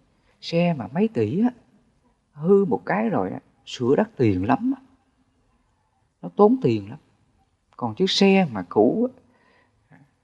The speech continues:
đời cũ á, khoảng chừng mấy chục triệu á, bỏ ra đường không ai dòm ngó đâu. Đụng đến mình cũng chẳng có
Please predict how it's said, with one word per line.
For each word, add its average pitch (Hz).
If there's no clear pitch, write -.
đời 117
cũ 170
á, 277
khoảng 165
chừng 107
mấy 214
chục -
triệu 107
á, -
bỏ 156
ra 190
đường 127
không 185
ai 196
dòm 113
ngó 247
đâu. 233
Đụng 147
đến 247
mình 117
cũng 185
chẳng 147
có 254